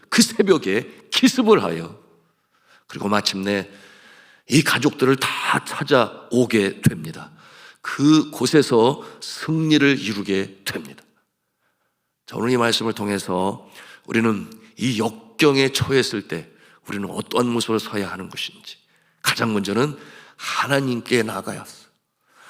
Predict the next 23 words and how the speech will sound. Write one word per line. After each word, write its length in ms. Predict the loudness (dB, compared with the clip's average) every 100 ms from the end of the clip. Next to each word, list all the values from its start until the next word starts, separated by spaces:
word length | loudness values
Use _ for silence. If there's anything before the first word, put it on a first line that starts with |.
| -20 -10
그리고 260 | -2 0
제사장과 720 | 0 0 2 2 4 4 2
더불어 600 | 0 4 6 6 4 -4 -16 -20 -20 _ -10
주님 220 | 0 2
앞에 220 | 2 0
간청하는 600 | 0 -2 -2 0 0 0
이 80 | -2
모습, 340 | -4 -6 -12 -20 -20 _ _ _ -4
바로 200 | -2 2
교회 280 | 2 4
안에 320 | 2 0 -2 -6
중보 420 | -8 -4 -2 0
기도단이 440 | 0 -2 -2 -2 -6
그럴 200 | -6 -6
수 120 | -4
있는 160 | -6
곳이겠죠. 540 | -6 -10 -12 -16 -18 -18 -20 _ -20 -20 -12
그리고 180 | -4 -2
주의 220 | 0 2
종이 160 | 2
함께 380 | 2 2 2 0
기도하는 360 | 0 2 2 -2
곳이겠죠. 540 | -8 -10 -12 -18 -18